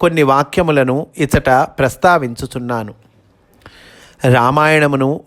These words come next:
ఎవరు రచించినను మనోహరముగానే ఉండును. దానికి కారణము అది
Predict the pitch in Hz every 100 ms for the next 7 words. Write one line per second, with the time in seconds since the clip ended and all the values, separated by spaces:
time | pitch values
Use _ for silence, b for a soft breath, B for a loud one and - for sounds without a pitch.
0 | 175 139 160 165 160 147 131 123 175 165
1 | 151 151 135 135 156 - B B B 131
2 | 127 135 143 165 202 202 190 160 147 135
3 | 135 165 175 135 127 110 - - - -
4 | _ _ _ - 135 123 120 120 123 127
5 | 131 147 160 202 - B B B - 123
6 | 123 135 -